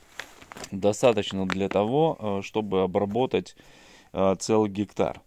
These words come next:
Чтобы получить приблизительно то же самое, используя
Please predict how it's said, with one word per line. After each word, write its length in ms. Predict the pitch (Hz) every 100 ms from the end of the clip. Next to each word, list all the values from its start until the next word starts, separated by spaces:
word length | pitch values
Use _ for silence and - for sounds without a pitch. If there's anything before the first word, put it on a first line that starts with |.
| _ - - -
Чтобы 340 | - 117 147
получить 600 | - 143 156 151 - 101
приблизительно 1040 | - - 104 110 127 135 147 127 92 90
то 220 | 87 123 117
же 180 | 95
самое, 560 | 92 - 139 175 147 90 -
используя 760 | 104 - 143 139 104 101 92